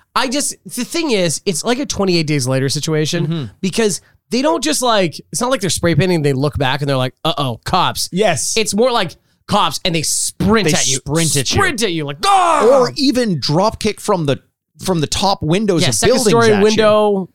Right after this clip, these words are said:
Speaker 1: they just drop kick you.
Speaker 2: Now, all the enemies come from the same places, the same times. Th-, I know this game, when it came out, was originally, uh, thought of as being too hard. The
Speaker 1: Hmm.
Speaker 2: developers said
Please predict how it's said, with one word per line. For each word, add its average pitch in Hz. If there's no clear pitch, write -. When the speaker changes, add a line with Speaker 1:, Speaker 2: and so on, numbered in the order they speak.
Speaker 1:
they 170
just 143
drop 156
kick -
you. -
Speaker 2:
Now, 202
all 208
the 247
enemies 220
come 185
from 175
the 151
same 160
places, 143
the 123
same 127
times. 95
Th-, 147
I 160
know 165
this 214
game, 160
when 147
it 120
came 143
out, 127
was 131
originally, 139
uh, 113
thought 135
of 127
as 120
being 123
too 131
hard. 120
The 160
Speaker 1:
Hmm. 349
Speaker 2:
developers 214
said 117